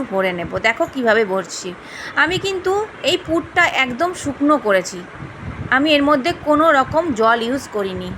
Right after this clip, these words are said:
তোমরা এরকমভাবে যদি পুর তৈরি করো, তাহলে অনেক দিন অবধি পুর বেশি করে করলে রেখে দিয়ে, রেখে দিতে পারবে ফ্রিজে। দেখো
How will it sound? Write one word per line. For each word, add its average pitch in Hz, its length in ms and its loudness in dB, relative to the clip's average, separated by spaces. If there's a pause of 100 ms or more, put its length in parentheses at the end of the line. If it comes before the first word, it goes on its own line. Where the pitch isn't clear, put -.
(680)
তোমরা 302 260 2
এরকমভাবে 339 500 2
যদি 359 220 0 (100)
পুর 339 140 2 (100)
তৈরি 339 240 2
করো, 302 240 4
তাহলে 302 220 4 (140)
অনেক 269 220 2
দিন 320 140 -2
অবধি 294 320 0
পুর 302 120 -2
বেশি 262 280 0
করে 285 220 4 (120)
করলে 277 260 4
রেখে 254 260 2
দিয়ে, 247 320 0 (360)
রেখে 330 260 2
দিতে 285 240 2
পারবে 240 340 2
ফ্রিজে। 180 420 -6 (1120)
দেখো 247 260 0